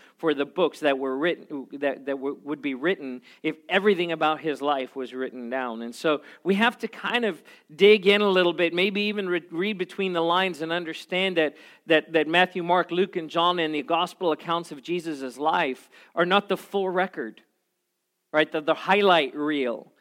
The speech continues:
And so we have to use our imagination a little bit, which is, uh, kind of what spurred this for me while I was in Israel, looking out the window of the bus,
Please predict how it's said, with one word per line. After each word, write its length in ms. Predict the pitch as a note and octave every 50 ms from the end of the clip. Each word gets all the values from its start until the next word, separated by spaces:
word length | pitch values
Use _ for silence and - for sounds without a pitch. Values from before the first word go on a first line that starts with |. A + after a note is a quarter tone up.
| _ _ _ _ _ _ _ _ -
And 140 | D3 D#3 D3+
so 120 | - F#3
we 120 | F3 F3+
have 180 | E3 F#3 F3+ F3+
to 100 | - F3
use 260 | E3+ E3+ F#3+ F#3+ D3+
our 140 | E3+ D#3 D#3
imagination 720 | D3+ D3+ D3+ D#3 D#3+ C#3 D3 D3 D3+ E3 F3+ E3 - E3
a 20 | D#3
little 140 | D3+ C#3+ C#3
bit, 180 | C3+ C#3+ C#3+
which 220 | C#3 D#3 D#3+ D#3 -
is, 200 | E3+ D#3+ - - - - - - _
uh, 360 | - D3+ D3+ D3 C#3+ C#3 A#2 - - - _
kind 240 | _ - F#3+ A#3+ C#4+
of 80 | C4 F#3+
what 180 | E3+ F#3 E3+
spurred 380 | - - - _ G#3 G#3+ A3 G#3
this 160 | F3+ F#3+ -
for 120 | - - F3
me 180 | F3+ F#3 G3
while 160 | F#3 F3+ F3+
I 80 | F3 F3+
was 200 | F3 F3 E3+ D3
in 120 | E3 D#3+
Israel, 440 | E3 F#3+ A3 F3 E3+ E3 D#3 D3 D3
looking 320 | D3 E3 F3 - G3 F3+ F3
out 160 | E3 D#3+ -
the 80 | E3
window 400 | D3 C#3 E3+ F3+ F#3 E3+ D#3 D3+
of 160 | D3 D3 C3+ C3
the 60 | C#3+
bus, 400 | B2+ C3+ F3+ F3 D#3+ D3 -